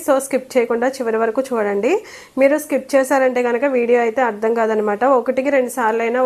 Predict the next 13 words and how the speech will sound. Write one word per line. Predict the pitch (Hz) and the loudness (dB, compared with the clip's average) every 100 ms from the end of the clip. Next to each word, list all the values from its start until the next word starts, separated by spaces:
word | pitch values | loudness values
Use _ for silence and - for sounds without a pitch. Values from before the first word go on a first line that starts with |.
| 247 | 2
వీడియోని | 226 240 254 254 | 2 0 0 -2
చూడండి. | 214 226 226 262 269 | 0 0 0 0 0
చూస్తే | 220 262 262 | 0 -2 -2
కంపల్సరీగా | 226 226 233 240 247 | -2 -2 -2 0 0
మీకైతే, | 262 233 214 294 427 - - - 226 | 0 -2 -2 -2 -6 -12 -20 -4 2
ఆ, | 220 220 | 4 4
బ్లౌజ్ | 240 233 254 254 | 4 4 2 0
ఎలా | 254 254 | 0 0
కటింగ్ | 247 247 240 | 0 0 -2
చేసుకోవాలనేది | 233 247 233 233 226 240 262 | -4 0 2 2 0 0 0
తెలుస్తుందన్నమాట. | 226 220 226 233 214 196 202 311 | 0 -2 -4 -2 0 -2 0 0
నేను | 311 254 | 2 2
ఎలా | 233 | 2